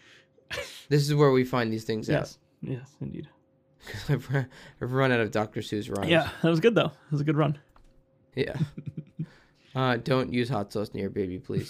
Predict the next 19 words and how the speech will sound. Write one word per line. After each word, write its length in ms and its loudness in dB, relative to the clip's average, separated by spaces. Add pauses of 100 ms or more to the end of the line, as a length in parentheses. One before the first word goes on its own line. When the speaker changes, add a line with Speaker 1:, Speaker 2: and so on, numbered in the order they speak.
Speaker 1:
<laughs> 1000 2
Speaker 2:
Um, 440 2
okay, 280 4
so 340 2 (440)
the 100 0
main 340 2
question 380 0
here 320 2
is, 360 0
you 100 -2
know, 260 -6 (640)
do 100 -2
you 260 2
think 360 0
that 160 -2
there's 240 0
one 340 -2
sauce? 500 -4
Like, 220 0